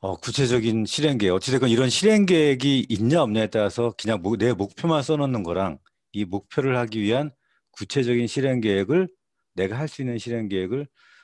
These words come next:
뭐 세 가지가 됐건 네 가지가 이렇게 써놓고 그걸 또 체크하면서 진행하는 거랑은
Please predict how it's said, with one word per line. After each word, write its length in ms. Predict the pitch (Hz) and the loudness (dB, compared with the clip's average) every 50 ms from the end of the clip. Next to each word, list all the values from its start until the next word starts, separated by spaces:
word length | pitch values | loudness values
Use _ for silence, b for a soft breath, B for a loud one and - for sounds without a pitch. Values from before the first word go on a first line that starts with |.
| b b b - | b b b -16
뭐 180 | 90 82 82 - | -14 -14 -12 -8
세 180 | - - 147 | -4 -2 -2
가지가 320 | 139 147 131 123 117 110 101 | 0 0 0 0 -2 -2 -2
됐건 280 | 98 90 - - 92 | -4 -6 -8 -8 -8
네 100 | 85 85 85 | -6 -4 -4
가지가 400 | 92 92 85 87 - - 92 85 | -4 -4 -6 -8 -10 -10 -10 -10
이렇게 220 | 80 78 - - | -10 -12 -16 -14
써놓고 540 | - - 175 170 151 135 - - 139 135 123 | -8 -4 -2 -2 -2 -2 -2 -4 -4 -4 -4
그걸 220 | - - 92 90 | -4 -6 -6 -6
또 100 | - 104 | -6 -8
체크하면서 720 | - - - 170 - - - 165 147 127 107 - - 90 82 | -10 -10 -10 -10 -8 -6 -4 -4 -4 -4 -6 -8 -10 -14 -14
진행하는 420 | - - 90 90 90 87 85 82 82 | -12 -10 -10 -8 -8 -8 -8 -8 -10
거랑은 360 | 82 80 87 104 117 95 | -10 -8 -8 -6 -6 -8